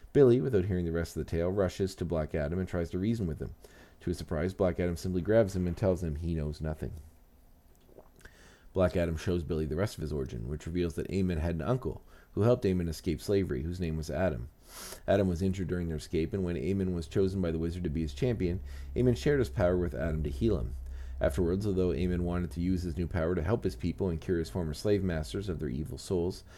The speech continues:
Adam only sought revenge against those who had enslaved them. To this end, when A-Man called down the lightning, Adam seemingly killed A-Man,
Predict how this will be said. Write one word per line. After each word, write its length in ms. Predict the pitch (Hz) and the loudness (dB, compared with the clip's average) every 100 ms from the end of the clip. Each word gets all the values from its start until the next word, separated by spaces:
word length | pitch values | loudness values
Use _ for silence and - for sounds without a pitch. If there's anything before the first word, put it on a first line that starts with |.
| - - | -18 2
Adam 220 | - - 127 | 6 8 8
only 160 | 113 | 4
sought 240 | - 95 80 | 4 2 2
revenge 460 | 87 104 95 78 | 2 2 2 0
against 280 | 78 80 76 | -2 -4 -2
those 200 | 80 76 | -4 -2
who 60 | 82 | -4
had 100 | 73 | -4
enslaved 380 | - 104 92 | 0 2 2
them. 200 | 67 55 - - - - - | -2 -8 -10 -18 -20 -20 -4
To 100 | 92 | 0
this 220 | 92 - | 2 2
end, 200 | 87 104 | 0 0
when 120 | 92 | 0
A-Man 280 | 85 90 85 | 2 0 0
called 260 | - 92 87 | 0 0 2
down 140 | 85 | 0
the 80 | 80 | 0
lightning, 380 | 82 82 104 95 | 0 0 2 2
Adam 220 | 90 90 | 2 0
seemingly 360 | - 92 87 | -2 0 -2
killed 300 | 82 147 127 | 0 2 4
A-Man, 320 | 87 76 76 | 2 0 -4